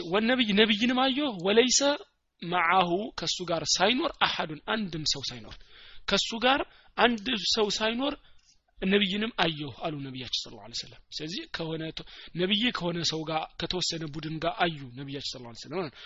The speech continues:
እ፣ ከአንድ ሰው ጋር አዩ፣ እ፣ ከሁለት ሰው ጋር አዩ፣ ብቻውንም አዩ። ኢዝር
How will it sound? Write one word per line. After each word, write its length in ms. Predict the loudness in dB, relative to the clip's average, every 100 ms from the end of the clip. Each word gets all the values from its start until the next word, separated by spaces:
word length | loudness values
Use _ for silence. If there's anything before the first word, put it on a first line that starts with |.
| -18 -20 -10
እ፣ 100 | 0 4 6 6
ከአንድ 260 | 4 2 0
ሰው 160 | -2
ጋር 180 | 2 4 4
አዩ፣ 240 | 0 -2 -8 -10 -12 -20 -20 _
እ፣ 80 | -8 -4 -4
ከሁለት 360 | 0 2 2 2
ሰው 140 | -2
ጋር 160 | 0 0
አዩ፣ 220 | 0 -4 -4 -6 -2
ብቻውንም 520 | 2 4 4 2 0
አዩ። 240 | 0 -2 -4 -14 -18 -20 _ _ -20 _ _ _ 2
ኢዝር 360 | 2 4 0